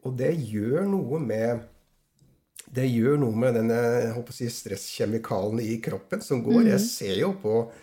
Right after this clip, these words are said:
Speaker 1: folk når de ser for seg det bildet i fremtiden, de nesten manifesterer
Speaker 2: Ja, ja.
Speaker 1: seg, seg frem i,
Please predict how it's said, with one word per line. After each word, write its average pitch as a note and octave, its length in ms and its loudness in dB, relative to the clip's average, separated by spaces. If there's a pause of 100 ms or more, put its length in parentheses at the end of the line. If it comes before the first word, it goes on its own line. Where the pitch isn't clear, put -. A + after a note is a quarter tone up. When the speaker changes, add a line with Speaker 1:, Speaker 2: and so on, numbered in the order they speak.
(240)
Speaker 1:
folk A2 320 -2
når A2+ 80 0
de A2+ 80 0
ser A2 480 0
for G#2+ 180 -4
seg A2 160 -10
det A2 140 0
bildet G2 360 0
i G2 40 -4
fremtiden, G#2+ 600 -2 (400)
de A2+ 140 -2
nesten A2 360 0
manifesterer A2 880 2
Speaker 2:
Ja, G3 300 6
ja. B3 180 6
Speaker 1:
seg, B2 240 2
seg A#2+ 160 2
frem A2 320 0
i, A2+ 220 -2